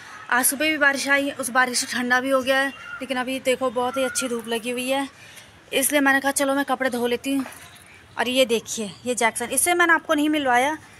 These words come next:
ये हमारी कॉलोनी का कुत्ता है, पालतू है वैसे, लेकिन इसे इतनी आदत पड़ी हुई है हमारे यहाँ पर आने की। बिल्डिंग में आता है, जबकि मेरा जो, अ, रूम है वो सबसे ऊपर है, लेकिन मेरे रूम के बाहर ही बैठ जाता है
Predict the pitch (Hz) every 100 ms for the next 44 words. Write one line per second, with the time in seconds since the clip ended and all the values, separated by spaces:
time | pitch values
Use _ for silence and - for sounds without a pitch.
0 | - - - 247 262 269 247 254 254 269
1 | 254 240 240 254 247 247 254 240 262 262
2 | - 240 220 226 - 226 226 294 302 269
3 | - 330 302 - - - 269 262 339 349
4 | 330 269 - - - - - 269 - 302
5 | 330 339 - 311 311 311 311 311 277 269
6 | 285 269 277 247 226 247 - 302 349 -
7 | - - - - 240 247 294 302 294 302
8 | 311 294 - 294 285 262 269 294 294 277
9 | 226 226 220 214 - - - - - -
10 | - 240 233 254 285 302 294 285 - 294
11 | - 262 269 302 277 254 285 269 - -
12 | - - 247 254 269 269 262 302 277 254
13 | 254 302 330 - - 247 247 233 233 226
14 | 208